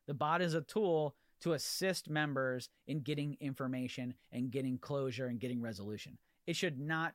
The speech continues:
be your primary source. So learn from Expedia. I would love to tell you that I think Expedia is going down because of this, but I don't think they are.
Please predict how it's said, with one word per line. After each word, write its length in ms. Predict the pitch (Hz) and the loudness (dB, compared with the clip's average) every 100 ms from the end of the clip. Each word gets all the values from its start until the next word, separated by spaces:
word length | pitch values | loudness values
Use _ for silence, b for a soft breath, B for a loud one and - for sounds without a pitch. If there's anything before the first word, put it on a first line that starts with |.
| 131 | -4
be 220 | 143 135 | -4 -2
your 180 | 123 123 | -4 -4
primary 480 | - 113 110 110 | -4 -4 -4 -6
source. 460 | 101 104 80 - - - - | -8 -10 -10 -12 -16 -18 -8
So 240 | 139 127 b b | -2 -2 b b
learn 360 | 156 208 254 | 0 4 4
from 140 | 226 214 | 4 4
Expedia. 600 | 196 - 202 202 196 190 b b | 2 0 0 4 4 4 b b
I 100 | - | 2
would 140 | 202 175 | 4 4
love 260 | 151 180 | 6 4
to 80 | 190 | 4
tell 200 | - 190 | 2 4
you 140 | 196 185 | 6 4
that 100 | 156 | 2
I 60 | |
think 180 | 147 175 | 2 0
Expedia 420 | 143 - 165 175 | 0 -2 0 2
is 100 | 165 | 2
going 240 | 139 151 131 | 2 2 2
down 260 | 135 151 | 2 2
because 260 | 139 147 143 | 0 0 2
of 60 | |
this, 200 | 170 185 143 | 2 2 2
but 160 | 135 | 2
I 140 | 135 190 | 4 2
don't 120 | 214 | 2
think 160 | 233 | 0
they 140 | 202 165 | 0 2
are. 300 | 185 104 | 2 0